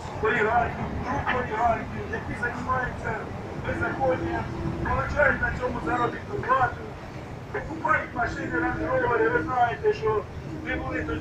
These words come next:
лідером радикальної партії, коли обнаружили машину прокурора Скрипніка, який,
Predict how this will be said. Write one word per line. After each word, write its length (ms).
лідером 340
радикальної 600
партії, 420
коли 240
обнаружили 540
машину 380
прокурора 640
Скрипніка, 760
який, 380